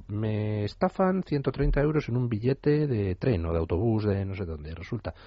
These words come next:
que para poder yo recu-, recuperar mis ciento treinta euros, si pongo un pleito me cuesta cuatrocientos. Y dice, pues,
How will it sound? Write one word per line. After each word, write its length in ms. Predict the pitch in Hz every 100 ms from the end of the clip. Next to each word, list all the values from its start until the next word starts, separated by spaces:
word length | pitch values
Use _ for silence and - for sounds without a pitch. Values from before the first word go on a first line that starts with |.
| - - -
que 140 | 92
para 200 | 87 87
poder 400 | - 98 170 156 -
yo 400 | 113 107 123 -
recu-, 560 | 104 95 87 87 - 92
recuperar 540 | 95 87 - 95 120 160
mis 160 | 110 -
ciento 280 | 82 71
treinta 320 | 80 101 101 151
euros, 360 | 180 220 214 - -
si 180 | - 90
pongo 240 | 131 165
un 60 | 170
pleito 320 | 170 185 202
me 100 | 127
cuesta 240 | 127 -
cuatrocientos. 720 | 123 90 80 190 359 220 117 - - - -
Y 40 |
dice, 160 | - -
pues, 200 | -